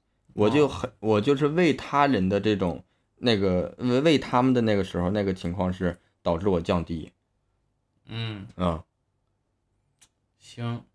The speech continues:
Speaker 1: 所以说父母陪不陪孩子这个事儿，
Speaker 2: 嗯。
Speaker 1: 我觉得重点根本就不在于你陪还是不陪，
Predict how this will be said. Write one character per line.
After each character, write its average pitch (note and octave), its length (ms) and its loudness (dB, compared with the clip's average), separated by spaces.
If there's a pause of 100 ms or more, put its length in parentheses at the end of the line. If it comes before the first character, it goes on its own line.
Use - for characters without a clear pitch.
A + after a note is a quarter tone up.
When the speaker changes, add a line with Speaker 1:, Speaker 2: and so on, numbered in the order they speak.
(880)
Speaker 1:
所 D3+ 220 2
以 C3+ 160 4
说 C3+ 240 2
父 C3 180 -4
母 G#2 340 2
陪 G2+ 200 2
不 D3+ 120 0
陪 B2 160 4
孩 - 320 -4
子 A2 140 2
这 G#2+ 140 4
个 F#2+ 120 0
事 F2+ 140 -2
儿， F#2 140 -2 (120)
Speaker 2:
嗯。 A#2 160 -8
Speaker 1:
我 A#2 140 6
觉 D3 160 2
得 F#2+ 120 0
重 C3+ 260 2
点 G2+ 200 -2
根 C#3 180 2
本 A#2 140 2
就 F2 120 -6
不 E2+ 200 -6
在 B2 200 0
于 F#2 200 0
你 F#2+ 160 -2
陪 F#2+ 400 -2
还 G2 140 -4
是 F2 120 -4
不 G2+ 200 -6
陪， - 340 -10